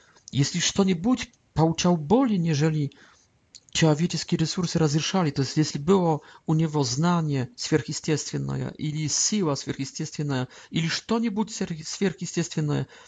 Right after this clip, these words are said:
это было, скорее всего, не от Сына Божьего, который был в нем, который был ним, но это было от Духа Святого. Так что Иисус всё сверхъестественное в земной жизни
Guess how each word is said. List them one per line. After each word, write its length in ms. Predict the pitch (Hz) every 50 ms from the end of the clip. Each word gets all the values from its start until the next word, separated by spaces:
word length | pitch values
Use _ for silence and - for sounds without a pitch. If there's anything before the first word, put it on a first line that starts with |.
| - _ _ -
это 180 | 160 - 165
было, 200 | 156 156 170 170
скорее 420 | - - - 175 160 170 170 160 151
всего, 280 | - - 160 147 156
не 300 | 147 139 147 180 247 -
от 260 | - - 175 - - -
Сына 340 | - - - 165 151 147
Божьего, 440 | 139 139 156 165 156 135 143 143 139
который 360 | 139 - 147 143 - 151 151
был 160 | 143 143 143 143
в 100 | 135 147
нем, 420 | 151 165 160 156 151 147 135 - _ _ _ _
который 420 | - 139 - - - 165 170 165 156
был 520 | 143 139 131 127 131 151 180 190 170 147
ним, 520 | 147 156 180 220 262 240 170 120 110 - - _ _ _ _ _ _ _ _ _ _ _ _ _ _ _
но 100 | 131 147 -
это 160 | - - 151
было 240 | 147 160 170 - -
от 140 | 143 127
Духа 260 | - 233 240 240 - 127
Святого. 460 | - - - 139 - - 131 127 -
Так 140 | - 135 -
что 120 | - -
Иисус 380 | - 151 - - 233 233 - -
всё 300 | - - - 226 233 220
сверхъестественное 1040 | - - - 202 185 - - 165 - - - 226 - - - 175 165 160 156 156
в 40 | 139
земной 420 | 123 131 160 165 180 208 214 190 160
жизни 540 | 165 208 262 247 196 165 143 123 113 -